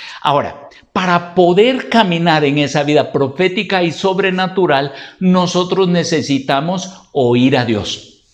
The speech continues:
Y para poder oír a Dios, nosotros tenemos que, este, uno, buscarlo.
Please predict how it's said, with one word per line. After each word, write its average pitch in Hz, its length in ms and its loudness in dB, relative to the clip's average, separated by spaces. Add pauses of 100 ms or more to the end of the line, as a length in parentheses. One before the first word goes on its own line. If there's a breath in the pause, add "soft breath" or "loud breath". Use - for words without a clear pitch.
(360 loud breath)
Y 156 140 2
para 139 400 -4
poder 143 340 2
oír 208 300 2
a 165 80 4
Dios, 131 600 0
nosotros 151 440 0
tenemos 147 440 0
que, 143 480 0 (280 loud breath)
este, 123 600 0
uno, 202 300 4
buscarlo. 131 680 -2